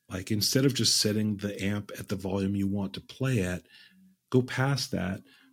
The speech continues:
but then don't play so hard. And then you have more of a dynamic range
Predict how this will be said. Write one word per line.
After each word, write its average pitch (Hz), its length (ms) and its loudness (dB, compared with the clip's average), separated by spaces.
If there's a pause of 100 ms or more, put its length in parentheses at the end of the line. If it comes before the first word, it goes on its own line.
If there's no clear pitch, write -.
(100)
but 113 140 -4
then 101 360 0 (600)
don't 113 220 0
play 123 240 2
so 90 260 -2
hard. 85 420 -10
And 104 160 0
then 107 120 2
you 104 200 0
have 101 260 -4
more 101 580 0
of 98 120 -6
a 92 40 0
dynamic 95 680 -4
range 87 580 -8